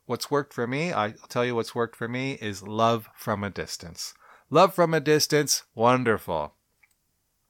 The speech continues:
So here's a, a list of negative people I came up with. Ask yourself if any of these type of people currently surround you.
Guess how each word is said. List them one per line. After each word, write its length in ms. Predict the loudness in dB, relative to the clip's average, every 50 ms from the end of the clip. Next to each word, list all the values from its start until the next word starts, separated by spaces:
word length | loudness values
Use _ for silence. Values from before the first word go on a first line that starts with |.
| _ _ _ -20 _ -20 _ _ -20 -12 -4
So 140 | -2 -2 -2
here's 320 | 0 0 0 0 4 4
a, 200 | 4 4 4 2 2
a 100 | 2 4
list 220 | 4 4 2 2
of 60 | 0
negative 340 | 0 0 0 2 0 -2 0
people 260 | -2 -4 0 2 2
I 100 | 2 2
came 280 | 0 -2 -6 -4 -4 -4
up 200 | -4 -4 -4 -4
with. 200 | -4 -4 -4 -2 0
Ask 380 | 0 2 2 0 -4 -6 -6
yourself 680 | -8 -6 -6 -4 -4 -4 -2 -2 -2 -2 -4 -6 -6 -10
if 140 | -10 -8 -6
any 320 | -6 -4 -4 -4 -4 -4
of 120 | -4 -4 -4
these 260 | -4 -6 -6 -6 -8
type 280 | -4 -4 -4 -4 -6
of 100 | -10 -14
people 440 | -12 -10 -10 -8 -4 -4 -4 -4 -4 -8
currently 440 | -8 -6 -4 -4 -4 -4 -6 -8 -8
surround 600 | -8 -6 -6 -6 -6 -6 -6 -6 -8 -10 -10 -10
you. 180 | -10 -10 -10